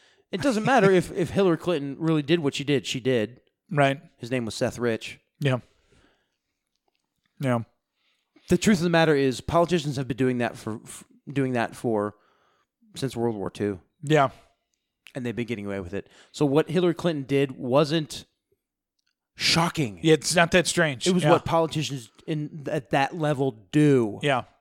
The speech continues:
Speaker 1: It's what they do.
Speaker 2: Mm-hmm.
Speaker 1: Okay?
Speaker 2: Which
Speaker 1: This
Speaker 2: is
Speaker 1: is not, this is, this is, this is de rigueur. This is,
Speaker 2: Yeah.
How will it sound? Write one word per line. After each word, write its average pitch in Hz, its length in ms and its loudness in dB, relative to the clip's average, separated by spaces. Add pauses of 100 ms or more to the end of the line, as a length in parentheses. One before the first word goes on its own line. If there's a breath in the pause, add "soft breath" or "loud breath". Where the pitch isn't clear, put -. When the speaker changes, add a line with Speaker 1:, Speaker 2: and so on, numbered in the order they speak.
(220)
Speaker 1:
It's 170 160 -2
what 170 360 2
they 175 180 4
do. 120 500 0 (840)
Speaker 2:
Mm-hmm. 139 220 -10 (1120)
Speaker 1:
Okay? 113 280 -4 (100)
Speaker 2:
Which 196 160 4
Speaker 1:
This 185 160 2
Speaker 2:
is 170 80 -2
Speaker 1:
is 139 60 -8
not, 180 220 0
this 170 140 -2
is, 156 100 -4 (120)
this 147 220 -4
is, 139 260 -4
this 135 280 -6
is 143 120 -6
de 160 240 4
rigueur. 135 540 4
This 143 300 -2
is, 151 360 2 (160)
Speaker 2:
Yeah. 135 200 -2